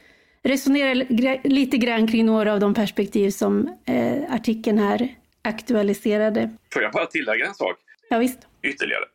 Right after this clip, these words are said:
Speaker 2: Ja, eh, jag tycker att, eh, frågan, eh, om migration överlag har varit väldigt underrapporterat under många år. Du nämnde Merit Wager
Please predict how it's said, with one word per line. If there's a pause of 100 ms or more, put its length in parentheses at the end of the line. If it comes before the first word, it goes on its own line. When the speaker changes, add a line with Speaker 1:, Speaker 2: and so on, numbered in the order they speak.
(120)
Speaker 2:
Ja, (380)
eh, (200)
jag
tycker
att,
eh, (140)
frågan, (300)
eh, (180)
om (440)
migration
överlag
har
varit
väldigt
underrapporterat
under
många
år.
Du
nämnde
Merit
Wager